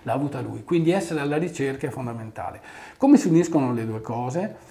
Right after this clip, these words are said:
Eh, il surf è la metafora del pensiero, eh, laterale. Noi oggi abbiamo una tale quantità di conoscenza, di informazioni che siamo bom-, bombardati, il computer, la televisione, il telefonino, eccetera.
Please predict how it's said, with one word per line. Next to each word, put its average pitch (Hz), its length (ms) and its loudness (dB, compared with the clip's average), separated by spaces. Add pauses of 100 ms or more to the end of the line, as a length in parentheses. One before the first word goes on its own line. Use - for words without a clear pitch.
(380)
Eh, 143 480 2
il 156 120 4
surf 220 320 4
è 214 60 2
la 151 100 2
metafora 147 540 0
del 147 140 0
pensiero, 131 800 -4
eh, 113 240 -4
laterale. 107 720 -6
Noi 175 180 4
oggi 170 200 8
abbiamo 135 260 4
una 123 140 0
tale 185 220 4
quantità 147 460 0
di 143 100 0
conoscenza, 107 920 -4 (200)
di 139 140 -2
informazioni 139 720 0
che 127 80 -6
siamo 127 240 -2
bom-, 127 180 -2
bombardati, 123 680 0
il 123 60 -6
computer, 123 460 -2
la 139 100 -2
televisione, 123 640 -2
il 117 100 -8
telefonino, 123 580 -6
eccetera. 113 340 -12